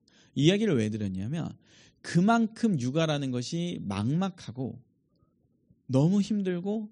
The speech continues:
스트레스가 가득한데, 실제로 의지할 곳이 별로 없다라는 거예요.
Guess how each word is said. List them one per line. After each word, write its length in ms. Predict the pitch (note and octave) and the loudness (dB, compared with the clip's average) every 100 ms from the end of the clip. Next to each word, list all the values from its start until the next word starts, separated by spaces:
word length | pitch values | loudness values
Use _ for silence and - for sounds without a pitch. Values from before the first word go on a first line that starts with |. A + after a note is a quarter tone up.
| _ - | _ -20
스트레스가 840 | - - A3 G3+ G3 F#3 G3 - _ _ _ | -18 -6 -4 -4 -6 -6 -6 -8 _ _ _
가득한데, 840 | - C3+ E3 E3 B2+ B2+ E3 - - _ - - _ _ | -6 -4 -4 -4 -4 -2 -2 -4 -12 _ -20 -20 _ _
실제로 560 | - - B3+ A#3+ G#3 C#3+ | -6 -2 0 2 0 2
의지할 580 | C3+ F#3+ G#3+ A#3+ G#3+ | 4 4 2 0 -4
곳이 220 | - D3 A#2+ | -4 -8 -8
별로 220 | G2+ G2+ | -10 -10
없다라는 420 | - - F2 - | -12 -12 -12 -12
거예요. 100 | - | -16